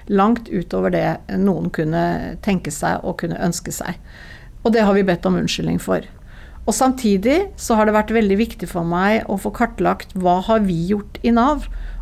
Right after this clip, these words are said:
og hva har, hva har vi hatt, eh, i samarbeid med andre. Det er jo sånn at når vi har anmeldt, så er det påtalemyndighetene som har tatt dette videre. Domstoler har dømt. Eh, politiske vedtak er fattet opp gjennom årene.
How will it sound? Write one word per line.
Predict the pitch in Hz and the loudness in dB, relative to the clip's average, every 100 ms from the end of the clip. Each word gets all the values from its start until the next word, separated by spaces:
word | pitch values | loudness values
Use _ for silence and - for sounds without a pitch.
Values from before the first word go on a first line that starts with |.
| - | 0
og | 254 220 | 2 4
hva | 175 180 202 | 4 2 2
har, | 220 220 - - | 2 2 -2 -8
hva | 190 175 175 | -4 0 2
har | 202 | 4
vi | 214 226 | 4 2
hatt, | 190 - - 208 | 0 -4 -4 2
eh, | 208 202 202 202 196 | 4 4 4 2 0
i | - 196 | -2 0
samarbeid | 214 165 165 170 190 | 0 0 0 0 0
med | |
andre. | - 185 170 - - - - - - | 2 0 0 -4 -6 -16 -18 -16 0
Det | 220 | 2
er | |
jo | 226 | 4
sånn | 233 214 | 4 4
at | 214 | 4
når | 220 190 | 4 4
vi | 185 | 2
har | 208 - | 2 2
anmeldt, | 185 175 226 392 - - - - - - | 2 2 2 2 -2 -12 -12 -12 -12 -6
så | - 214 | 2 4
er | 233 | 6
det | 247 226 | 4 4
påtalemyndighetene | - 180 170 165 170 165 170 165 208 202 | 2 2 0 0 0 0 0 -2 -2 -2
som | 208 | 0
har | 202 | -2
tatt | 202 175 - | -2 -8 -4
dette | 185 - 180 | -4 -2 2
videre. | 185 156 202 277 - - - | 2 2 0 0 -6 -16 -10
Domstoler | 175 175 180 180 - 202 202 214 180 | -4 0 2 0 0 0 2 0 0
har | 175 | 0
dømt. | 180 185 294 - - - - - - - - | 2 2 2 -2 -12 -16 -16 -18 -18 -20 -8
Eh, | 214 202 202 202 196 196 190 196 | 0 4 4 4 4 4 2 -4
politiske | - 208 185 190 180 190 | 0 2 2 0 -2 0
vedtak | 202 185 - 247 247 | 2 2 2 0 2
er | 254 | 0
fattet | 254 240 233 233 | 0 0 -4 -2
opp | 220 - | -4 -2
gjennom | 220 220 214 | 2 4 4
årene. | 208 214 277 | 4 4 2